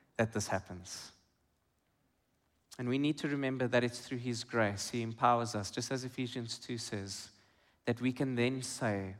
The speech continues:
what it says in Galatians two, that it is Christ who lives in me. When we submit to him, he moves more powerfully than we can imagine. Now, my question to you is this. Do you yearn to see the Lord move in your life?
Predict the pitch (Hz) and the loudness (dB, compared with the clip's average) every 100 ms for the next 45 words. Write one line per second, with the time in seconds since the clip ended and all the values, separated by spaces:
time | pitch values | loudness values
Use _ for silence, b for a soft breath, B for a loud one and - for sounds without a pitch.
0 | - 110 107 - 113 107 104 101 104 104 | -4 -2 -2 -2 -4 -2 -4 -2 0 -2
1 | - 101 - - - 104 - _ _ _ | -6 -8 -10 -10 -12 -12 -18 _ _ _
2 | _ _ _ _ _ _ _ _ _ _ | _ _ _ _ _ _ _ _ _ _
3 | _ _ _ _ _ _ - 107 107 107 | _ _ _ _ _ _ -4 -4 -2 -4
4 | - - 131 98 101 - - - - - | -4 -4 -2 -2 -2 -8 -10 -14 -18 -20
5 | _ _ _ - 98 101 92 87 90 - | _ _ _ -8 -4 -2 -2 -4 -10 -10
6 | - 107 92 90 87 87 _ _ _ _ | -10 -10 -8 -8 -10 -12 _ _ _ _
7 | _ b b 143 147 180 214 175 196 180 | _ b b 6 10 10 8 4 4 4
8 | - 190 208 214 170 175 175 156 160 - | 8 8 8 4 6 8 8 8 2 10
9 | 175 170 170 - 165 156 151 143 143 131 | 12 12 12 6 4 4 2 2 2 4
10 | 117 110 104 104 - b b b b 135 | 4 4 -4 -10 -16 b b b b 10
11 | 131 131 135 165 160 160 156 151 143 131 | 10 10 6 4 2 0 -2 0 2 2
12 | 127 123 117 - 131 165 202 190 170 170 | 2 0 0 -4 -4 -2 -2 0 4 4
13 | 165 160 156 143 - - 143 139 135 131 | 4 0 -4 -8 -6 -2 0 0 0 0
14 | 123 123 120 120 113 107 107 - 123 - | -2 -2 -2 -4 -4 -4 -4 -4 -6 -14
15 | - - | -20 -20